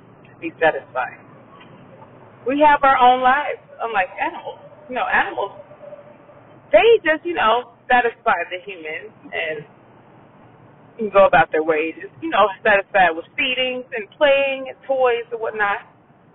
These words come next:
But the difference between animals and women is that we have, we are human and we have lives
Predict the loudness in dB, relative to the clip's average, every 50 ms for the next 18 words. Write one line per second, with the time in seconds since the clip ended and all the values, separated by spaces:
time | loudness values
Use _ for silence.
0 | _ _ _ _ _ -2 0 0 0 -2 -2 0 0 0 0 0 -4 -6 -6 -10
1 | -20 _ -6 -4 -4 -4 -4 -6 -4 -2 -2 0 0 -2 -2 -2 -2 -2 -2 -2
2 | -4 -4 -2 -2 -2 -2 -2 -2 -4 -4 -8 -14 _ _ _ _ -20 -20 -20 _
3 | _ _ _ _ _ _ _ _ -14 -6 -2 2 2 2 2 6 8 8 8 8
4 | 6 4 4 2 0 -4 -12 -8 -4 -2 0 2 2 0 0 -2 -2 -2 0 0
5 | -2 -2 -4 -6 -10 -8 -4 -2 0 2 2 2 2 2 4 4 2 2 0 -4